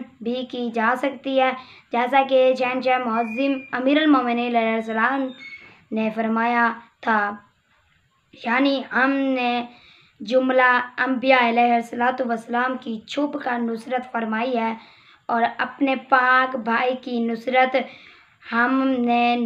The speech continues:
ज़ाहिरन फरमाई है। पाक ख़ानदान अलैहिस्सलातु वस्सलाम से मदद और नुसरत के मुनकरीन भांत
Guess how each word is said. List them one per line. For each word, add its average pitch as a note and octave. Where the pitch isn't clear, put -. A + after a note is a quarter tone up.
ज़ाहिरन C4
फरमाई A3+
है। F#3+
पाक D#4
ख़ानदान C#4+
अलैहिस्सलातु C4+
वस्सलाम B3
से B3
मदद A#3
और B3
नुसरत C4
के A#3+
मुनकरीन A#3+
भांत B3+